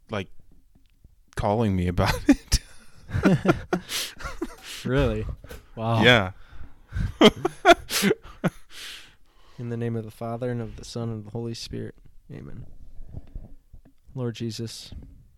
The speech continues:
Speaker 2: we thank you for this podcast. We thank you for Michael and my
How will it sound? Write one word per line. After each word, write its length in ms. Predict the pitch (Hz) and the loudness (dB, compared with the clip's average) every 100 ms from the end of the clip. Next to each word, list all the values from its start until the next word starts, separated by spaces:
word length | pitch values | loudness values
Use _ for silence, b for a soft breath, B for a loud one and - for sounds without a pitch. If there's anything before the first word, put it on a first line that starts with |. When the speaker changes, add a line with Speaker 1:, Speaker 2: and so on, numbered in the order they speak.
| _ _ _ _ _ _ _ _ - | _ _ _ _ _ _ _ _ -18
Speaker 2:
we 60 | 123 | -4
thank 260 | 120 117 | -4 -2
you 80 | 120 | -6
for 440 | - 120 117 113 - _ _ _ _ _ _ _ _ _ _ _ _ _ | -6 -4 -4 -4 -10 _ _ _ _ _ _ _ _ _ _ _ _ _
this 120 | - - | -14 -6
podcast. 720 | - 120 120 123 123 - - | -4 -2 -4 -4 -6 -6 -8
We 100 | 117 | -8
thank 180 | 113 | -8
you 80 | 113 | -8
for 360 | 113 117 113 113 | -10 -8 -8 -8
Michael 340 | 117 113 - | -8 -8 -8
and 160 | 117 113 | -8 -8
my 320 | 113 110 117 | -8 -10 -10